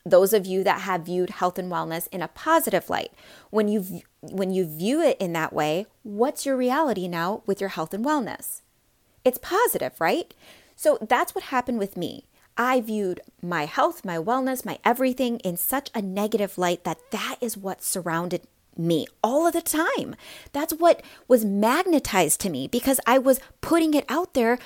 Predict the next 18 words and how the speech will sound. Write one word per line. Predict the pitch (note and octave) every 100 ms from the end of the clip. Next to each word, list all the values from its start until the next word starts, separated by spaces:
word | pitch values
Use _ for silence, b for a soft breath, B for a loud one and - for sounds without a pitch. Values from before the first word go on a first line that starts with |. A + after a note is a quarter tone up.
| B
so | - D4+
it |
was | D4 B3+
getting | C#4+ D4
reflected | C#4+ - C#4 D4+ C#4+
back. | E4 -
That's | F#3+ -
the | - C#4+
law | G#3+ F#3+ F#3 G3+
of | - B3
attraction, | C4 D#4 B4+ - F#3 D#3+
right? | F#3 C#4+ B -
Which | F#3 -
is | G#3+ - B B G3
the |
basis | F#3+ C#3+ D#3+ A3 A#3+
of | A3+
manifestation. | G#3+ A#3 B3 A#3+ - F#4 - - -